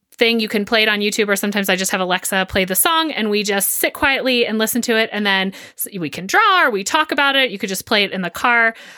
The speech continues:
Um, but it's a fun little thing we do every morning. Each month is a different, um, theme. So far, we, uh, January was musicals. February was jazz. March is piano. Our all-time favorite one was Drumming of the World. That was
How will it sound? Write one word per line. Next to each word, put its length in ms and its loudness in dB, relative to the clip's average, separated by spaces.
Um, 180 0
but 100 2
it's 100 -2
a 60 2
fun 260 0
little 160 0
thing 160 -2
we 100 -2
do 80 0
every 160 2
morning. 400 0
Each 440 -2
month 340 2
is 140 0
a 80 4
different, 720 -2
um, 220 0
theme. 520 0
So 340 0
far, 460 2
we, 420 -2
uh, 200 0
January 680 0
was 380 0
musicals. 760 0
February 480 0
was 200 -2
jazz. 720 0
March 600 0
is 300 -2
piano. 680 -2
Our 200 2
all-time 540 2
favorite 480 2
one 320 0
was 240 2
Drumming 560 2
of 220 -2
the 100 2
World. 560 0
That 180 0
was 180 -4